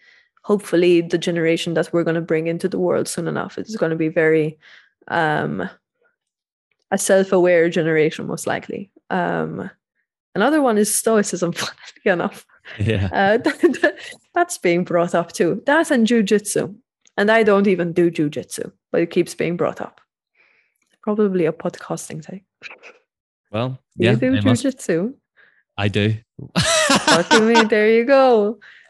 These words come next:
Speaker 1: There you fucking
Speaker 2: I haven't
Speaker 1: go.
Speaker 2: done it though since I was in Australia, but, uh, yeah, I'm meaning to get back
Speaker 1: Uh.
Speaker 2: into it. I, I fucking love it. It's amazing. Um,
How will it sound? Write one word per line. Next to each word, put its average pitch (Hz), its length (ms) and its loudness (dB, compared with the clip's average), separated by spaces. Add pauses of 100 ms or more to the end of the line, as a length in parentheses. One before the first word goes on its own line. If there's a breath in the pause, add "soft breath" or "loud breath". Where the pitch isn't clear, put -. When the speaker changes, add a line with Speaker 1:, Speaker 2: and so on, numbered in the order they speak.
(140)
Speaker 1:
There 233 280 6
you 226 200 4
fucking 233 540 0
Speaker 2:
I 147 80 6
haven't 160 360 6
Speaker 1:
go. 127 80 -2
Speaker 2:
done 120 120 2
it 139 160 0
though 139 200 2
since 113 280 -2
I 113 40 2
was 107 200 0
in 107 100 -2
Australia, 104 600 -2
but, 101 380 -6
uh, 92 320 -6
yeah, 95 260 -8
I'm 95 100 -8
meaning 101 300 -6
to 98 60 -8
get 95 120 -10
back 196 320 0
Speaker 1:
Uh. - 20 -14
Speaker 2:
into 92 320 -12
it. 95 120 -14
I, 90 320 -4
I - 140 -4 (100)
fucking 90 260 -10
love 85 180 -10
it. 87 160 -8
It's 90 200 -8
amazing. 85 420 -8 (100)
Um, 85 440 -6